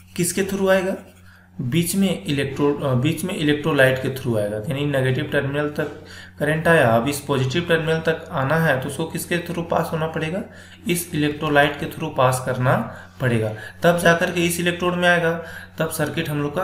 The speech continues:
complete होगा। अ, इस electrolyte के द्वारा जितना भी resistance offer किया जाएगा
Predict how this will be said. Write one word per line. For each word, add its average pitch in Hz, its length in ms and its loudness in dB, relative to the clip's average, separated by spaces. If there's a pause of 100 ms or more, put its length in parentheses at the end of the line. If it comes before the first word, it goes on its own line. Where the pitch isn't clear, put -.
complete 139 560 2 (340)
होगा। 104 300 -4 (520)
अ, 139 320 -2
इस 180 200 -2
electrolyte 165 560 4
के 170 60 0
द्वारा 165 220 6
जितना 160 320 0
भी 175 140 2
resistance 175 840 2
offer 160 260 0
किया 139 200 4
जाएगा 135 400 4